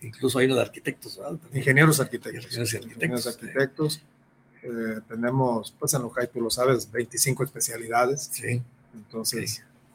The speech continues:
Speaker 2: pues,
Speaker 1: No, pues,
Speaker 2: ahí
Speaker 1: es,
Speaker 2: vamos.
Speaker 1: hay, hay, hay para dónde, de dónde
Speaker 2: Sí.
Speaker 1: cortar, ¿no?
Speaker 2: No, y entre ellos, por ejemplo,
Speaker 1: <clears throat>
Speaker 2: veinticinco especialidades en, en lo que cuantificamos de, de lo que, eh, tenemos como integrantes.
Speaker 1: Ok.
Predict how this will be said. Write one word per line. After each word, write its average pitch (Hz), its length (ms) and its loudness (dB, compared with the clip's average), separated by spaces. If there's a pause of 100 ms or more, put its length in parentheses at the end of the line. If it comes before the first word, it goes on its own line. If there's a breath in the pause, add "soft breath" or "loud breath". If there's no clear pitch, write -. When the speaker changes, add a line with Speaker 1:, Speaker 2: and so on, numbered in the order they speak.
(180)
Speaker 2:
pues, 123 140 -6
Speaker 1:
No, 143 180 8
pues, 120 120 4
Speaker 2:
ahí - 100 8
Speaker 1:
es, 170 80 8
Speaker 2:
vamos. - 180 4 (100)
Speaker 1:
hay, 123 180 8
hay, 139 200 4
hay 147 100 6
para 135 220 6
dónde, 123 380 2
de 113 120 0
dónde 120 240 4
Speaker 2:
Sí. 110 60 0
Speaker 1:
cortar, - 400 -10
¿no? - 180 -12
Speaker 2:
No, 220 100 6
y 180 120 12
entre 156 240 8
ellos, 165 260 10 (260)
por 120 120 -8
ejemplo, 131 340 4
Speaker 1:
<clears throat> - 80 -2
Speaker 2:
veinticinco 131 340 2
especialidades 135 840 2 (240)
en, 123 240 -6
en 123 160 -2
lo 117 120 0
que 120 200 -4 (480)
cuantificamos 131 880 0
de, 123 300 2
de 117 140 -2
lo 110 240 -6
que, 107 600 -8 (880)
eh, 117 320 -10
tenemos 123 800 2
como 120 220 -6
integrantes. 123 640 0 (380)
Speaker 1:
Ok. - 80 -20